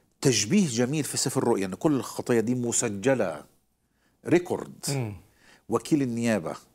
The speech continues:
Speaker 1: النيابة الإلهية، <laughs> البوليس الإلهي،
Speaker 2: مم.
Speaker 1: والضمير، والعقل البشري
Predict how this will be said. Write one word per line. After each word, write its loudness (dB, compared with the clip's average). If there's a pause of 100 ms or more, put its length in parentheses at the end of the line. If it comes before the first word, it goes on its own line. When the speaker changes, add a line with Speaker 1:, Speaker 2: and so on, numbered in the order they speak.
(400)
Speaker 1:
النيابة 4
الإلهية، -2 (640)
<laughs> -12
البوليس 2
الإلهي، -4
Speaker 2:
مم. -6 (460)
Speaker 1:
والضمير، 2 (920)
والعقل 4
البشري -2